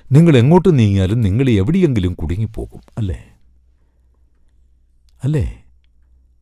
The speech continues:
നിങ്ങൾ ആരാണ് എന്നത് അങ്ങനെ വ്യാപിച്ചിരിക്കുമ്പോൾ നിങ്ങൾ ഏത് വഴിയാ പോയാലും എല്ലാ വാതിലിലും നിങ്ങൾ കുടുങ്ങിക്കിടക്കും. അപ്പോൾ ഇതാണ് സംഭവിക്കുന്നത്. അതുകൊണ്ടാണ് നിരന്തരം സംഘർഷമുണ്ടാകുന്നത്.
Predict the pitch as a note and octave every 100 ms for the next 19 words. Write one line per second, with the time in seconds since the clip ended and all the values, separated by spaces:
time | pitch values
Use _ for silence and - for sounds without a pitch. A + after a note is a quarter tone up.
0 | _ _ _ _ - D#2 F2+ G2+ F2+ G2+
1 | A2 G#2+ G#2+ F#2 G2 F#2 F2+ F2+ E2 E2
2 | G#2 G#2+ - D#2 C2+ D2 C2+ A#1+ - -
3 | - A#2 D3 B2+ G#2+ F3+ G3+ E3+ D3 C3+
4 | A2+ G#2 G2+ F2+ B2+ F2 B2+ F#3+ F3 C#3+
5 | A#2+ G2+ F2+ D3 F#2 D#2 C#2+ C#2+ C#2+ -
6 | - - - _ - _ _ _ _ _
7 | _ _ _ _ _ _ - - G#2+ A2
8 | C#3+ A2 F2+ C2 C2+ - A#1 A#1+ _ _
9 | _ _ _ - A#2+ A2 D2+ C#2+ F#2+ F2
10 | F#2 A2 G#2 E2+ - G#2 D#3 - E2+ A#2+
11 | A2+ A2 - -